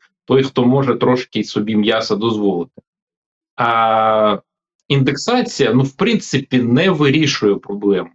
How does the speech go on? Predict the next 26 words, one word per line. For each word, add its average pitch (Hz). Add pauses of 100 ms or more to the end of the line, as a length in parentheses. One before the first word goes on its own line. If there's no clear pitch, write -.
(140)
Не 110
вирішує 135
чому, 208
бо, 139 (240)
ну, 170
за 160
законом 180
індексація 139
для 147
чого 127
робиться? 95
Щоб -
покрити 139 (180)
рівень 131
інфляції, 175
і, 147 (440)
е, 110
середня 131
зарплата 107
зростає 214
постійно 170
в 139
країні, 139
а 110
за 120
це, 117